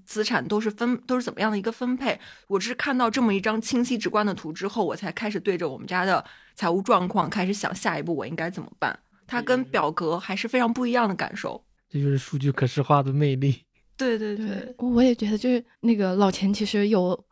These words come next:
Speaker 2: 蛮长的做自媒体，然后把一个东西可视化，
Speaker 3: 嗯。
Speaker 2: 就数据可视化的经验嘛，我也会觉得很多道理我知道，但是就是和他的那个图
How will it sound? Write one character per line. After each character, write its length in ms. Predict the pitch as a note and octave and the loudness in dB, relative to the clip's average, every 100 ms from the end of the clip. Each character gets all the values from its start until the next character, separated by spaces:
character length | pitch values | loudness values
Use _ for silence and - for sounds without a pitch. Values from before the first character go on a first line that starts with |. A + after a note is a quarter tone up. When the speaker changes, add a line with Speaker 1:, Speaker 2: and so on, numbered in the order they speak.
| _ - | _ -4
Speaker 2:
蛮 320 | G#3 G3+ F3+ | 0 0 0
长 260 | - F#3+ F3 | -2 0 2
的 160 | G3+ | 2
做 220 | F#3+ A3+ | 2 2
自 160 | G3+ A3+ | 2 2
媒 120 | G3 | 2
体， 140 | - F3+ | 2 0
然 100 | E3 | 2
后 80 | |
把 160 | G3+ F3+ | 2 0
一 80 | E3+ | 0
个 140 | F#3+ F#3 - | -2 -2 -4
东 140 | G3+ | -2
西 180 | G3 G3+ G3+ - | 0 -2 -4 -6
可 160 | G3 | -2
视 160 | - G#3+ | 0 0
化， 320 | G3 G#3 E3+ - | 0 -2 -4 -10
Speaker 3:
嗯。 80 | C3+ | -6
Speaker 2:
就 60 | A3 | 0
数 160 | G#3+ A3 | 2 4
据 100 | G#3+ | 2
可 140 | F3+ | 0
视 100 | E3+ | 0
化 100 | G3 | 2
的 120 | G3 | 2
经 180 | F3+ F#3 | 0 -2
验 160 | G3+ F#3+ | -2 -2
嘛， 100 | E3 - - - | -6 -10 -10 -2
我 80 | B3 | 2
也 80 | |
会 120 | A#3+ A#3 | 2 0
觉 100 | G3 | 0
得 80 | |
很 140 | G3 F#3 | 0 -2
多 120 | F3 | -2
道 280 | G#3 C4 B3 | 2 4 4
理 200 | F#3 - - - - | 0 -6 -12 -16 -2
我 140 | F#3+ | 0
知 260 | E3 G#3 A3+ | 2 0 2
道， 140 | A#3+ | 2
但 160 | A#3+ C4+ | 4 4
是 180 | B3+ A3 - | 4 0 0
就 80 | |
是 120 | F4+ F4 | 2 4
和 100 | C#4+ | 4
他 140 | D4+ | 4
的 80 | D4+ | 4
那 100 | D#4 | 2
个 100 | D4 | 0
图 440 | - - G3+ G#3+ | -2 -4 -2 -2